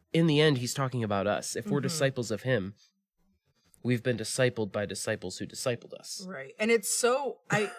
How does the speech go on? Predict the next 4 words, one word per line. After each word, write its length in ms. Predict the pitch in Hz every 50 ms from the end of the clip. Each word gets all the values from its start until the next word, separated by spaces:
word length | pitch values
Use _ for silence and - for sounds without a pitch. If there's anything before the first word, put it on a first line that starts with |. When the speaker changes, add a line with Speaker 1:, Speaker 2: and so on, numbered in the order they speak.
| - -
Speaker 2:
<laughs> 1040 | 147 - _ _ _ _ 214 185 - - - - - - - 220 - - 659 - 143 - - - - - - - - - _ - - - - - - - - - _ _
yes. 520 | 196 175 220 - 156 202 214 - - - -
<laughs> 840 | 640 698 - - 679 640 - 233 - - - - - - - 135 -
Um, 460 | 220 220 220 208 202 196 180 175 -